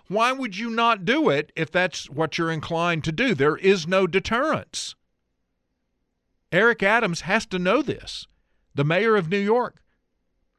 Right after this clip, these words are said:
He was the police chief, for Pete's sake. He sees this kind of stuff all the time.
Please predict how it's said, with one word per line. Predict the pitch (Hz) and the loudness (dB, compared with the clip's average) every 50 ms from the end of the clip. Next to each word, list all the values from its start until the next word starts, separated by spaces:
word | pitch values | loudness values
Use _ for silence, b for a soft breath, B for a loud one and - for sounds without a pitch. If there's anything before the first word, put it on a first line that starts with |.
| _ _ _ | _ _ _
He | - 190 220 | -2 0 0
was | 226 220 - | 0 -2 -2
the | 240 | -4
police | 220 - 240 240 233 254 311 311 262 - | -2 0 0 0 2 2 2 2 0 -2
chief, | - - - 170 151 123 104 - | -6 -4 -2 -2 0 -2 -2 -6
for | - - 110 | -8 -10 -6
Pete's | - - 147 131 107 98 - | -2 0 0 0 -2 -4 -2
sake. | - 135 110 98 B B B B | -2 0 0 -2 B B B B
He | B - 190 180 | B 0 0 0
sees | - - - 240 269 269 254 - | 0 0 0 0 2 2 0 -2
this | - 233 214 - | -4 -8 -8 -4
kind | - 220 214 214 | -2 0 0 0
of | 208 185 | 0 -2
stuff | - - 208 202 - 208 | -2 0 0 0 2 4
all | 196 208 202 | 4 4 4
the | 190 214 | 2 0
time. | - 226 226 254 277 269 196 - | -2 -4 -4 -4 -4 -6 -8 -10